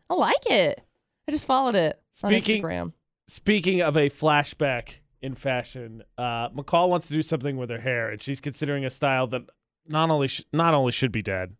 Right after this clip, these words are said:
Speaker 2: should absolutely be outlawed.
Speaker 1: Aw.
Speaker 2: But she needs to ask. McCall made it very clear that she is tired of her hair and needed to make a change.
Speaker 1: Yep.
Speaker 2: "I need you to help me to stop the change that she's pondering." A J and McCall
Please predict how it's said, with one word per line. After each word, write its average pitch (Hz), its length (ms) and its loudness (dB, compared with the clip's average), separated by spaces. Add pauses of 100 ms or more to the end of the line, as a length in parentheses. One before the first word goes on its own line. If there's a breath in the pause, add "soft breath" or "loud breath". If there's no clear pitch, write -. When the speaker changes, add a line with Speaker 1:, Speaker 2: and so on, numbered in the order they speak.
Speaker 2:
should 175 220 -2
absolutely 143 600 2
be 107 160 -4
outlawed. 92 500 -12 (120)
Speaker 1:
Aw. 226 720 6
Speaker 2:
But 254 100 -4
she 151 180 -2
needs 170 280 2
to 226 80 4
ask. 185 720 4 (420)
McCall 277 340 8
made 277 200 10
it 269 120 8
very 285 400 8
clear 240 500 8
that 202 160 4
she 214 640 4 (180)
is 147 160 -2
tired 196 320 6
of 165 60 0
her 185 100 4
hair 180 240 6
and 175 80 2
needed 165 260 2
to 165 60 0
make 165 240 2
a 165 40 2
change. 160 680 4
Speaker 1:
Yep. - 200 4 (600)
Speaker 2:
"I 143 100 4
need 160 160 4
you 151 80 0
to 160 60 4
help 160 140 6
me 160 140 4
to 139 60 0
stop 151 380 4
the 147 80 2
change 151 320 2
that 131 120 -2
she's 135 180 0
pondering." 120 640 2
A 117 160 2
J 120 180 0
and 117 100 0
McCall 123 300 2